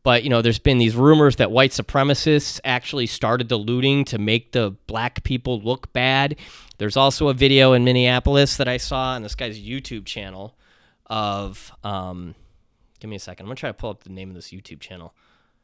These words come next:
This is kinda like super tripped out hippie kinda conspiracy theorist dude.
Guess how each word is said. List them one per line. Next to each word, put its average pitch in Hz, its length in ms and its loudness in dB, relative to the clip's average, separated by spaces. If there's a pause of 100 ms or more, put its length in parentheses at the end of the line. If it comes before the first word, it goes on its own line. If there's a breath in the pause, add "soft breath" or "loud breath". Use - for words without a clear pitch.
(560)
This 117 100 -14
is - 60 -12
kinda 139 220 -4
like 110 220 -6 (180)
super 127 400 -8
tripped - 280 -10
out 107 140 -4
hippie 113 460 -10
kinda 110 240 -10
conspiracy 113 640 -12
theorist 123 400 -10
dude. 127 200 -10